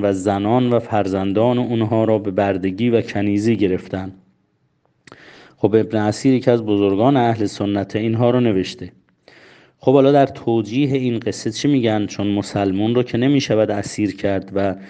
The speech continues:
اموالش رو به غنیمت برد. چی می‌گن؟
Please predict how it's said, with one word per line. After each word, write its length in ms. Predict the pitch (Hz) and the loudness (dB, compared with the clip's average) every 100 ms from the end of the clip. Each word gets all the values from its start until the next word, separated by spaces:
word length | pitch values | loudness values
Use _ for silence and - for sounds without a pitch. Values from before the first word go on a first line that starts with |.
| - - 95 | -20 -10 -2
اموالش 560 | 107 101 101 98 - | 0 4 4 2 0
رو 60 | 101 | 0
به 80 | 101 | 2
غنیمت 520 | 101 98 98 98 98 | 0 0 -2 -4 -2
برد. 300 | 101 95 92 - - _ _ - _ _ _ - | 0 0 -2 -12 -20 _ _ -20 _ _ _ -12
چی 280 | - - | 0 6
می‌گن؟ 540 | 139 127 113 107 104 | 6 6 2 0 0